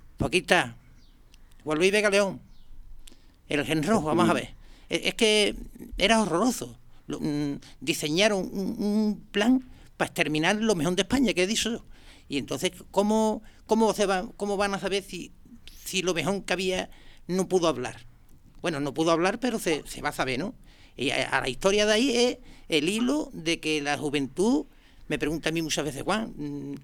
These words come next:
¿tú por qué haces esto?". Le digo, "Para protegerte". Porque estamos abocados a, a, así, ¿no? Hoy estamos al, a, a la orden del día. Sálvese quien pueda. Eso no, eso no, no vale.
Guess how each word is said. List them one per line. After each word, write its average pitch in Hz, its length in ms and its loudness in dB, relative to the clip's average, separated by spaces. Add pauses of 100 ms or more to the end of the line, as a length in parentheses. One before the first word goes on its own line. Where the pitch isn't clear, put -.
(260)
¿tú 220 100 -4
por 214 180 -2
qué 208 120 4
haces 170 220 2
esto?". - 240 -10 (580)
Le 139 80 -4
digo, 147 160 2
"Para 143 120 0
protegerte". 147 560 0 (1300)
Porque 151 360 -4 (140)
estamos 180 300 2
abocados 190 500 2
a, 165 120 2
a, - 20 2
así, 269 400 0
¿no? 214 240 -2
Hoy 196 280 2
estamos 202 400 -2
al, 185 220 -2
a, 160 100 -2
a 160 160 2
la 165 80 4
orden 196 220 0
del 180 160 2
día. 147 200 -2
Sálvese 226 420 0
quien 208 180 0
pueda. 113 400 -4 (540)
Eso 185 180 -2
no, - 140 0
eso 202 200 -2
no, 190 140 4
no 139 160 0
vale. 123 300 -2